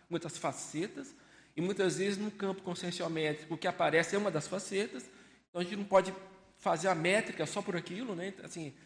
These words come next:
a gente pode até fazer uma métrica específica daquele momento, mas isso não, não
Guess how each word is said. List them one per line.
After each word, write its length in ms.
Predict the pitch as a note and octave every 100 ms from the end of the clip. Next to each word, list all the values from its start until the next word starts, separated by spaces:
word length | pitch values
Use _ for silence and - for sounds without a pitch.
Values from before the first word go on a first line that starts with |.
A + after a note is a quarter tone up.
| - _ _
a 40 | D3+
gente 80 |
pode 140 | F3 F3
até 160 | F3+
fazer 200 | A3+ A#3
uma 100 | A#3
métrica 320 | G3 G3+ - B3
específica 600 | - B3+ - A3 A#3+ A3
daquele 280 | A#3+ -
momento, 420 | B3 E4 G#3+ F3 E3+
mas 260 | E3 E3
isso 200 | G3 -
não, 100 | A3+
não 280 | G#3+ A3+